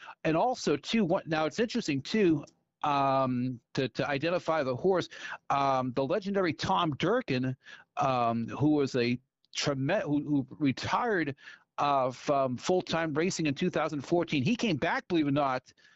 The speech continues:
um, this year to call the Belmont for Fox Sports. It's amazing. He, um, and he still did a great job of calling the Belmont Stakes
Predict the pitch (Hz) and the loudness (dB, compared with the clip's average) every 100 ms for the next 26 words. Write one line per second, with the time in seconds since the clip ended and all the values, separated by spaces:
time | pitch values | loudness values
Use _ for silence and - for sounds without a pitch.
0 | _ _ - 147 143 139 131 123 185 - | _ _ -2 0 2 2 0 0 0 0
1 | 185 233 180 - 170 151 131 170 185 156 | 0 2 0 0 0 0 0 0 0 -2
2 | - 135 - 156 139 - - 170 220 143 | -2 -4 0 0 0 -4 -2 2 2 2
3 | - 143 131 147 135 190 180 131 123 131 | -2 -4 -2 0 2 0 0 0 0 0
4 | 123 117 143 104 - - 202 180 143 123 | 0 -2 -4 -4 -4 -2 -2 0 -4 -4
5 | 123 170 160 - 147 156 120 - 143 131 | -2 -4 -2 -2 -2 -4 -6 -2 -2 0
6 | 113 110 139 143 135 120 - 147 143 - | -2 -2 -2 0 -2 -2 -2 0 -2 -8